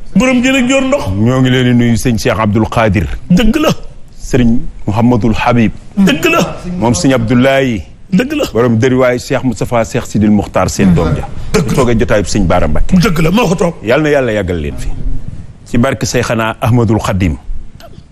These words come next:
Speaker 2: Di nuyu bu baax bokki jullit yeeg bokki taalibe yépp. Kenn ku ne ñu lay jox cër bi nga am. Ndax lu bari damay wax ni man xawma doom aadama ju tedd di.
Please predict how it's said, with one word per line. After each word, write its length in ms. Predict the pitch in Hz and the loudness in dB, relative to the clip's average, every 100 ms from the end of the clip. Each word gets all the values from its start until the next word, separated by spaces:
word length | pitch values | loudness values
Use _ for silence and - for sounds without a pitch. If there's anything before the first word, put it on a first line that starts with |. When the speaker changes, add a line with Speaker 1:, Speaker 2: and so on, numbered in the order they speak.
| - 95 | -14 -2
Speaker 2:
Di 140 | 120 | 2
nuyu 200 | 123 123 | 2 2
bu 120 | 117 | 0
baax 400 | 113 117 - - - - - - - - - _ - | 0 0 -4 -16 -18 -16 -14 -16 -18 -20 -20 _ -6
bokki 260 | 127 - 110 | -6 -4 -2
jullit 240 | 120 113 | 0 0
yeeg 200 | 110 107 | 0 0
bokki 220 | 117 107 | 0 -2
taalibe 320 | 117 113 107 104 | -2 0 0 0
yépp. 200 | 131 - - - - - - - - - | -2 -4 -18 -18 -20 -20 -20 -20 -20 -12
Kenn 240 | - 113 104 | -4 0 0
ku 120 | 147 | 0
ne 80 | 147 | 2
ñu 80 | 135 | 2
lay 160 | 127 113 | 2 0
jox 220 | 117 - | -2 -4
cër 200 | - 110 | -4 0
bi 120 | 104 | 0
nga 140 | 113 110 | 0 0
am. 100 | 82 - - _ - - - _ _ _ - | -4 -10 -20 _ -20 -20 -20 _ _ _ -6
Ndax 180 | 101 107 | -4 0
lu 100 | 104 | 0
bari 200 | 135 135 | 0 0
damay 220 | 127 127 | 0 0
wax 180 | 123 107 | 0 -2
ni 140 | 101 - - - - - - - - 101 | -10 -10 -20 -20 -20 -20 -20 -20 -12 -2
man 380 | 107 123 127 | 0 2 0
xawma 320 | 113 127 117 113 | 0 0 0 2
doom 240 | 113 113 | 0 -2
aadama 300 | 113 107 101 | -2 -2 -2
ju 80 | 98 | -2
tedd 220 | 95 98 | -2 -2
di. 80 | 87 | -4